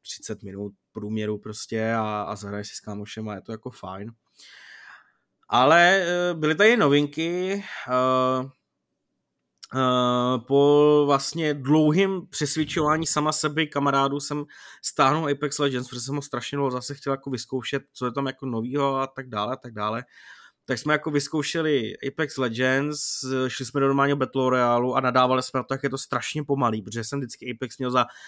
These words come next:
neskutečně dynamickou a akční hru. Ale ono, jakmile zač-, jakmile hraješ aktivně Warzone, tak prostě nic už není tak akční jako Warzone, jo? Prostě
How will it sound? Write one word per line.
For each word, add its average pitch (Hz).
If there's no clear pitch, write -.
neskutečně 135
dynamickou 131
a 131
akční 143
hru. 107
Ale 127
ono, 147
jakmile 156
zač-, 143
jakmile 151
hraješ 143
aktivně 151
Warzone, 131
tak 143
prostě 135
nic 151
už -
není 117
tak 117
akční 117
jako 110
Warzone, 101
jo? 110
Prostě 127